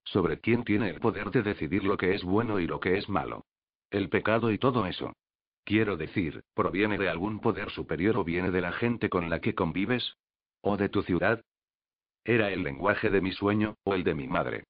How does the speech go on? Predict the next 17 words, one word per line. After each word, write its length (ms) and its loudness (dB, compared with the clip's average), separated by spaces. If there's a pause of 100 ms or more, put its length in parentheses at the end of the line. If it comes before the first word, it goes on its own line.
(760)
¿Y? 220 0 (600)
¿Quién 240 2
tiene 280 2
ese 220 0
poder, 380 -2 (100)
señor 400 0
Watt? 280 0 (720)
¿Quién 260 2
es 140 -2
el 140 0
juez 300 2
supremo? 580 0 (800)
Supongo 540 2
que 120 0
no 120 4
lo 100 2
sé. 240 -4